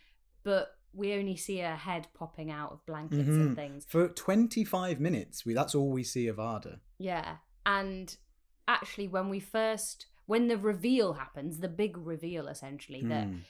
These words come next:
Speaker 1: she has a human child's <laughs> body.
Speaker 2: She's got a human body, a
Speaker 1: <laughs>
Speaker 2: human arm.
Speaker 1: It's v-, but it's very, um,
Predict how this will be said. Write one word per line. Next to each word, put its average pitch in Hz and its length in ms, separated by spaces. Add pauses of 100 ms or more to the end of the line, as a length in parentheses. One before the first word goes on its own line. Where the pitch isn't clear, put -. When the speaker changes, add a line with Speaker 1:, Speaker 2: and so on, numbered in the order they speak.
Speaker 1:
she 175 200
has 165 280
a 147 320 (160)
human 160 460
child's 156 540
<laughs> - 140
body. - 320
Speaker 2:
She's 254 260
got 131 240
a 139 100
human 185 380
body, 143 440
a 277 60
Speaker 1:
<laughs> 339 340
Speaker 2:
human 165 560 (420)
arm. 123 440 (320)
Speaker 1:
It's 226 160
v-, 214 200
but 233 160
it's - 180
very, 208 760 (460)
um, 170 560